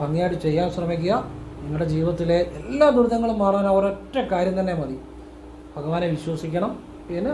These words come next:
ഭഗവാൻ തരുന്ന അവസരങ്ങൾ പ്രയോജനപ്പെടുത്തണം, പരിശ്രമങ്ങൾ കൂടി ചെയ്യണം. അപ്പോൾ ഞാൻ അതിനെക്കുറിച്ച് വിശദമായിട്ട് പറഞ്ഞു തരാം. അതിന് മുമ്പായിട്ടൊരു കാര്യം പറയാം. നേരിട്ട് ക-, നേരിട്ട് കൺസൾട്ടിങ് ഇല്ല, WhatsApp വഴി മാത്രമേ ഉള്ളൂ. അപ്പം അതിന് മുമ്പായിട്ട് ഒരു കാര്യം കൂടെ പറയാം.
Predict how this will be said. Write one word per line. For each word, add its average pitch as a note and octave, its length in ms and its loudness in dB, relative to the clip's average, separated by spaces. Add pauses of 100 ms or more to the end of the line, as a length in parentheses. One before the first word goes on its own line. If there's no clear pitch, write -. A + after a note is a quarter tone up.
ഭഗവാൻ G3 360 6
തരുന്ന F3+ 280 2
അവസരങ്ങൾ F3 520 0
പ്രയോജനപ്പെടുത്തണം, D#3+ 720 0 (340)
പരിശ്രമങ്ങൾ F#3 640 2
കൂടി D#3+ 240 2
ചെയ്യണം. D3+ 260 -4 (1000)
അപ്പോൾ A3 220 2
ഞാൻ G#3+ 120 8
അതിനെക്കുറിച്ച് G#3 380 4
വിശദമായിട്ട് G3 360 2
പറഞ്ഞു F3+ 240 2 (340)
തരാം. F3 300 2
അതിന് F3 220 -2
മുമ്പായിട്ടൊരു E3+ 500 2
കാര്യം D#3+ 240 2
പറയാം. D3 200 0 (160)
നേരിട്ട് F3+ 280 2
ക-, F3 160 0 (360)
നേരിട്ട് F3 420 0
കൺസൾട്ടിങ് E3+ 680 0
ഇല്ല, C3+ 120 -4 (240)
WhatsApp D3 340 -4
വഴി E3+ 220 4
മാത്രമേ D#3+ 320 0
ഉള്ളൂ. D#3 160 -4 (540)
അപ്പം G3 220 2 (800)
അതിന് G3 180 2
മുമ്പായിട്ട് F#3+ 340 4
ഒരു F3+ 120 -2
കാര്യം E3+ 220 2
കൂടെ D#3 180 -4
പറയാം. C#3 240 -8